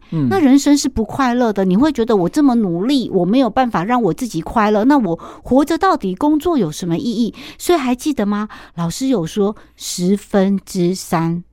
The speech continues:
Speaker 2: 存起来，那个叫做愿望清单的东西。
Speaker 1: 嗯。
Speaker 2: 如果你游戏机真的是你好想要的，你可以存个半年、一年，你存到了钱，你可以买吗？你可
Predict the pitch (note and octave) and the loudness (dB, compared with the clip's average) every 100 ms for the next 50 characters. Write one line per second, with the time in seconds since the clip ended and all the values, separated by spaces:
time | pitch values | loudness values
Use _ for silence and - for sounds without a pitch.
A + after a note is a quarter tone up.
0 | _ _ _ - - E3+ D#3 F#3+ - - | _ _ _ -16 -6 -2 -2 -4 -6 -8
1 | C#3+ - - E3 A#3 G#3 G#3 G#3 G#3 G#3+ | -8 -8 -12 -2 0 0 0 0 0 0
2 | B3+ G#3+ F3+ G#3 F#3+ E3+ - G3 F3 F#3 | 2 2 2 0 0 -4 -4 -2 0 -2
3 | F3 E3 D#3+ D#3+ D#3+ E3 - - - D#3+ | -2 -2 -2 -2 -2 -4 -10 -12 -10 -4
4 | B3 F4 F4 A3 A3 A#3+ D4+ C#4 C#4 D4+ | 0 2 4 4 2 2 0 0 0 2
5 | C#4 C4 D4 G#3+ - F#3+ B3+ A3 F3+ A3+ | 2 4 4 4 0 -2 0 0 0 0
6 | G3+ D#3+ - - - - E3 D3 A#3+ G#3 | 0 -4 -6 -20 -20 -6 -4 0 0 0
7 | E3+ F#3 F#3 - - G3 F3 D#3 D3 C#3+ | -2 0 -2 -4 -4 0 2 2 4 2
8 | C#3 D3 _ _ - C#4 G#3 E3 C#3+ D3 | 0 -4 _ _ 0 2 4 4 4 2
9 | E3+ - - F#3 - G#3+ C#4+ B3 F#3 F3+ | -2 -10 -2 0 2 2 2 0 0 0
10 | E3 - B3 A#3 F3 D3+ E3+ E3+ F3 _ | 0 2 2 2 2 0 0 -4 -8 _
11 | - _ E3 D#3+ - _ - F3 E3+ | -20 _ -6 -6 -8 _ -8 -2 0